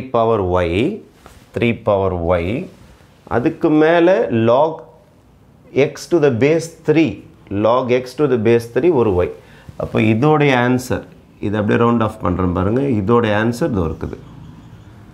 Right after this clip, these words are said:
Is equal to nine can be written as three square. Nine can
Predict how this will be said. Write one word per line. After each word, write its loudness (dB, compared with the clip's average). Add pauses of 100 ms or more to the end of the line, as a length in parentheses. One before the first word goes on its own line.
(320)
Is 0
equal 0 (100)
to 0 (160)
nine 2 (100)
can 2
be 0
written -2
as -2 (120)
three 0 (100)
square. -6 (220)
Nine 0
can 0